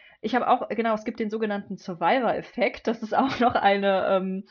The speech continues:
äh, interessante Verzerrung. Und das ist in dem Fall, dass in seinen Kurs ja nur die zurückkommen, die irgendwie zufrieden sind und gute Erfahrungen gemacht haben und die berichten davon. Und deshalb erzählt er dann, „Ja, also ich höre immer nur, äh, dass das funktioniert, meine Methoden.“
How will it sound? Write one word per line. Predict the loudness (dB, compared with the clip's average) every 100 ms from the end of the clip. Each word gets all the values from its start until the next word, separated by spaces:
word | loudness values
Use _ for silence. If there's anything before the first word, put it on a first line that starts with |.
| -20 -20 -20 _ _ _
äh, | 0 0
interessante | -2 -6 -4 -4 -4
Verzerrung. | -10 -6 -2 -2 -2 -4 -8 _ _ _
Und | -4 -4 -8 _
das | -8 -8
ist | -8
in | -6
dem | -4 -4
Fall, | 0 0 0
dass | -4
in | -8 -4
seinen | -4 -2 -6
Kurs | -6 -6 -6 -4
ja | -2
nur | -2 -4
die | -6 -6
zurückkommen, | -4 -4 -4 -6 -6
die | -6
irgendwie | -8 -10 -10
zufrieden | -12 -6 -4 -4 -4
sind | -4 -4
und | -4
gute | -6 -6
Erfahrungen | -4 -2 -2
gemacht | -4 -6 -4
haben | -6 -6
und | -8
die | -6
berichten | -2 -4 -4 -10
davon. | -8 -12 -14 _ -20 -14
Und | -6
deshalb | -4 -4 -4
erzählt | -10 -4 -6 -2
er | -2 0
dann, | -2 -4 -8 _ _
„Ja, | -2 0
also | -2 -4
ich | -6 -2
höre | 0 0
immer | 0 -2
nur, | -4 -4 -4 -6 -10 _ _
äh, | -2 -2
dass | -2 -6
das | -8
funktioniert, | -10 -8 -2 -2 0
meine | -2 -2
Methoden.“ | -6 -8 -10 -10 -12 -16